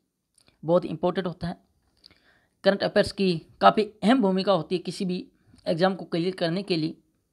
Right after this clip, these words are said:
तो दोस्तों, जैसा कि आप सभी को पता है कि जो फर्स्ट ग्रेड है आपके और फर्स्ट ग्रेड, इसके अलावा बात करें आपके कोऑपरेटिव बैंक में जो भर्ती आ रखी है,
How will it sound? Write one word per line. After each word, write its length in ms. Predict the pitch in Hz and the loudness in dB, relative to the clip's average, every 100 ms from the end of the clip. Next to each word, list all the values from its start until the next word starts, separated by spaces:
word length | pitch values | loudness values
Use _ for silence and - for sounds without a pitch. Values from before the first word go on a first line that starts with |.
| _ _ _ _ - - - - | _ _ _ _ -20 -20 -20 0
तो 60 | 190 | 6
दोस्तों, 280 | 240 240 240 | 8 8 4
जैसा 240 | 226 233 | 6 4
कि 80 | 208 | 6
आप 140 | 196 | 4
सभी 200 | - 208 | 4 0
को 100 | 233 233 | -2 -4
पता 200 | 208 202 | 0 0
है 80 | |
कि 100 | 196 180 | 0 -2
जो 180 | 202 - | -2 0
फर्स्ट 240 | 214 - | -2 -2
ग्रेड 240 | 196 202 185 | 2 2 2
है 120 | 202 - | -2 -2
आपके 320 | 151 - 185 - _ _ _ _ _ _ _ _ _ _ _ _ _ _ _ _ - | -4 -4 -12 -12 _ _ _ _ _ _ _ _ _ _ _ _ _ _ _ _ 4
और 300 | 208 120 - _ _ _ _ _ _ _ _ _ _ _ _ - | 4 4 0 _ _ _ _ _ _ _ _ _ _ _ _ -2
फर्स्ट 200 | 208 214 | -2 4
ग्रेड, 180 | 254 254 | 4 4
इसके 260 | 202 - | 0 2
अलावा 120 | 226 214 | 4 8
बात 220 | 185 190 | 6 6
करें 140 | 214 208 | 2 2
आपके 320 | 185 - 196 - _ _ _ _ _ _ _ _ - | 2 0 -4 -8 _ _ _ _ _ _ _ _ 4
कोऑपरेटिव 580 | 247 269 233 220 214 226 | 8 8 8 6 0 0
बैंक 220 | 185 208 | 0 -2
में 100 | 208 | -2
जो 100 | 170 | -4
भर्ती 320 | 156 151 - 131 | 0 -2 0 0
आ 100 | 160 | 2
रखी 260 | 151 - | 0 -4
है, 100 | 170 | -8